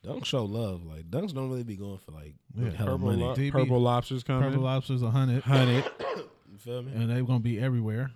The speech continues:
Speaker 2: But they supposed to get two other colors, too. So
Speaker 1: Green.
Speaker 2: they gonna hit, hit you with the, uh,
Speaker 1: The, the green supposed to be coming on, too.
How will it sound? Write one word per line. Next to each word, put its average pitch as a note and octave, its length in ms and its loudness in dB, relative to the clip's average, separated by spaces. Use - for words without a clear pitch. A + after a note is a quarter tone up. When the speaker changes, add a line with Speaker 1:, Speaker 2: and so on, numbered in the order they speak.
Speaker 2:
But A2 260 -2
they C3 100 -2
supposed B2+ 300 0
to A#2+ 60 -6
get A#2+ 260 0
two C3+ 160 2
other A#2 160 0
colors, G#2 360 -2
too. B2+ 200 -2
So G2 40 -2
Speaker 1:
Green. A#2 280 2
Speaker 2:
they A2+ 120 -4
gonna A2 240 -2
hit, A2+ 320 -4
hit - 260 -6
you A#2 100 0
with A2 180 -4
the, G#2 80 -8
uh, - 40 -10
Speaker 1:
The, F2+ 120 -14
the F2+ 60 -12
green G2+ 240 -6
supposed G2+ 220 -6
to - 0 -
be G2 100 -10
coming F#2+ 200 -6
on, F#2 120 -6
too. G2+ 300 -8